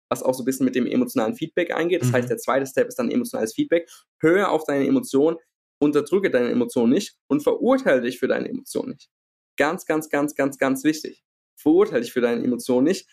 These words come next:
Speaker 1: sondern, äh, ja, schreib das alles so auf. Und dann der dritte Schritt ist Platz schaffen. Das heißt, einen Tag ins Spa gehen und dann natürlich Notizblock, Stift,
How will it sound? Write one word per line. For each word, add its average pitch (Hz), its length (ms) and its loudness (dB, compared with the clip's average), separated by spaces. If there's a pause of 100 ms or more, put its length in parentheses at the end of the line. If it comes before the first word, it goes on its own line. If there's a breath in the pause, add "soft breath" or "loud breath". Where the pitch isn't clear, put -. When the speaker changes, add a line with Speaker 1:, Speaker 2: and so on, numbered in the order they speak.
Speaker 1:
sondern, 131 440 2
äh, 123 380 4
ja, 120 280 -2
schreib - 480 -4
das 131 160 -4
alles 131 220 0
so 117 80 -2
auf. 104 180 0
Und 123 60 0
dann 127 120 2
der 117 100 4
dritte 165 220 -2
Schritt 160 220 -2
ist - 160 -8
Platz 143 260 0
schaffen. 139 360 -2 (140 loud breath)
Das - 100 -18
heißt, - 260 -2
einen 131 140 0
Tag 127 220 -4
ins 113 160 -6
Spa 120 200 -2
gehen 123 300 0 (200 loud breath)
und 135 200 2
dann 156 260 0 (180)
natürlich 135 360 -2
Notizblock, 165 640 -2
Stift, 156 340 -2